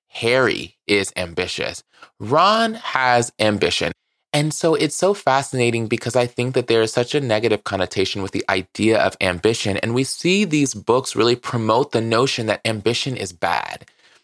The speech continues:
And I think we see Percy in particular embody the kind of negative aspects of ambition, which is,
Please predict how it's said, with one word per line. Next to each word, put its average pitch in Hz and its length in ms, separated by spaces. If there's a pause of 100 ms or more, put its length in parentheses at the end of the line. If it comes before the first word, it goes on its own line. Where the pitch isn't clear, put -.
(180)
And 156 100
I 151 100
think 156 280
we 147 80
see 143 320
Percy 135 640
in 117 180
particular 131 720
embody 123 680
the 107 120
kind 107 240
of 95 80
negative 101 680
aspects 98 460
of 95 200
ambition, 101 560
which 104 220
is, 104 200